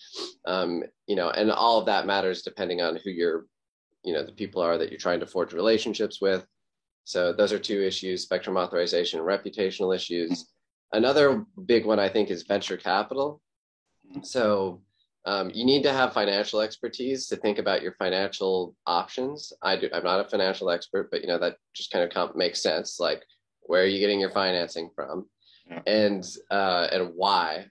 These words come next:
Speaker 1: Why does it make sense given what you want to do? And, um, I think there's a pretty big issue, especially with startups, about, uh, thinking, thinking they need venture capital as opposed to other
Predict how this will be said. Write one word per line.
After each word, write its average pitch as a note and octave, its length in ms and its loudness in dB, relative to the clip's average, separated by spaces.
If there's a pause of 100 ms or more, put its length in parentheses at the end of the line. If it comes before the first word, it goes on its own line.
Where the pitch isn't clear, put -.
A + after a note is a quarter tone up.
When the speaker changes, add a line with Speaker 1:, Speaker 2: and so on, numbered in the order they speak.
(120)
Speaker 1:
Why F#2 300 -2
does F#2+ 140 -6
it - 100 -4
make F#2 160 -2
sense - 240 -2
given F2+ 220 -4
what F2 180 -2
you E2+ 100 -4
want E2 200 -2
to F2+ 80 -12
do? E2+ 420 0 (720)
And, F#2 500 0 (300)
um, F2 400 -2
I G2+ 40 -2
think A#2+ 140 2
there's G#2 160 2
a F#2 160 0 (220)
pretty A#2+ 180 0
big F#2 380 -2
issue, G2+ 260 2
especially A2+ 560 2
with G2 160 0
startups, F2+ 720 -2
about, F2 380 0 (100)
uh, D#2 360 0 (120)
thinking, E2+ 480 0 (220)
thinking D3 320 4
they A#2+ 100 6
need A2 200 6
venture G#2 280 0
capital F#2+ 380 0
as F#2 100 -6
opposed F#2 240 -8
to - 140 -2
other F#2 420 2